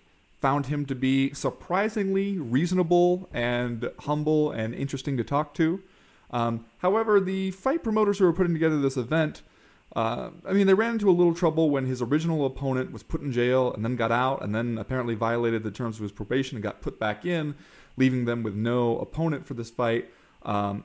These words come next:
I was trying all weekend to get them to tell me who was gonna fight Batista. He's fighting this weekend, so you'd think that you kinda gotta nail that stuff down. Uh, they gave me the runaround on it all weekend instead of just giving me a name. Today they announced it.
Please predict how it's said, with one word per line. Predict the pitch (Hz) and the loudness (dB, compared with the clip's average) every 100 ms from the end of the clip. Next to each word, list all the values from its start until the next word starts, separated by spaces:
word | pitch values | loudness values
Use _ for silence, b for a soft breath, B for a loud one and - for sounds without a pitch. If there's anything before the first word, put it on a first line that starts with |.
| - | -4
I | 117 | 0
was | 147 135 | 0 0
trying | - 170 156 139 | -2 0 0 0
all | 139 170 | 0 2
weekend | 202 196 139 110 | 0 0 0 0
to | 107 | 0
get | 120 - | 0 0
them | 120 | -2
to | |
tell | 113 127 | -2 -2
me | 120 113 | -2 -2
who | 85 120 139 | 0 4 4
was | 139 131 | 4 0
gonna | 139 131 | -4 -6
fight | - 143 143 143 - | -2 0 0 -4 -12
Batista. | 131 139 - 190 - 110 104 | -4 -4 -2 -4 0 0 0
He's | 110 107 | -2 -2
fighting | 120 123 95 | -2 -2 0
this | 120 123 | -2 0
weekend, | 139 170 117 101 101 | -2 -2 -2 -2 -4
so | 110 107 104 - | -2 -2 -2 -6
you'd | 107 104 - | -4 -4 -2
think | 135 135 - | -2 -2 -6
that | 127 | -8
you | 135 | -6
kinda | 139 143 | -4 -2
gotta | 139 135 | -2 -2
nail | 135 139 | -2 0
that | 135 135 | 0 -2
stuff | - 139 | -4 -4
down. | 147 165 131 113 b b b b | -2 -2 -2 -4 b b b b
Uh, | 107 110 | -6 -4
they | 120 123 | 0 2
gave | 135 151 | 4 4
me | |
the | 151 | 4
runaround | 139 151 143 131 127 | 2 2 2 0 0
on | 117 | 0
it | 117 | 2
all | 113 110 | 2 2
weekend | 120 123 123 104 | 0 -2 -2 -2
instead | 98 113 | -4 -6
of | 104 | -6
just | 107 - | -8 -6
giving | 110 | -4
me | 104 | -2
a | 104 | -2
name. | 110 107 107 | -2 -2 -4
Today | 120 180 | 0 4
they | 196 170 | 4 2
announced | 156 160 160 | 0 -2 -2
it. | 160 | -4